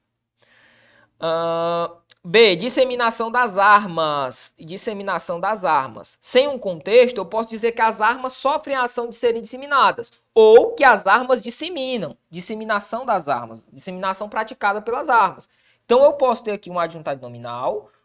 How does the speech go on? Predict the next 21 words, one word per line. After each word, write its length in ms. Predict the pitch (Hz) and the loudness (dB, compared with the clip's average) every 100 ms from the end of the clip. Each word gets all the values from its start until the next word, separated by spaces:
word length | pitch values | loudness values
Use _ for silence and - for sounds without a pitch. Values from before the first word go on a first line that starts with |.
| _ - | _ -2
ou 200 | 208 240 | 0 0
um 60 | - | 0
complemento 500 | 294 269 254 208 226 | -6 -2 -4 -4 -10
nominal. 600 | 254 311 294 170 131 _ _ _ - | -12 -6 -2 0 -2 _ _ _ 0
Mas 220 | 214 214 | 2 6
ele 240 | 277 285 | 4 4
quer 400 | - 180 180 202 | 0 6 6 6
a 120 | 226 226 | 4 2
certeza. 840 | - 294 285 233 226 190 127 107 - | 2 0 0 0 0 0 -4 -10 -8
Ele 160 | 170 | -10
quer 140 | 175 196 | -6 -8
um 80 | 185 | -8
termo 320 | 175 202 220 | -8 -8 -8
que 80 | 202 | -14
desempenha 460 | 170 190 160 185 | -14 -12 -10 -10
a 20 | |
função 320 | 220 180 - 190 | -10 -12 -12 -14
de 80 | |
complemento 580 | 180 202 254 277 196 208 | -12 -10 -8 -8 -8 -10
nominal, 460 | 240 302 427 139 110 | -12 -8 -4 -4 -6
certo? 440 | - 180 254 - | -4 2 2 0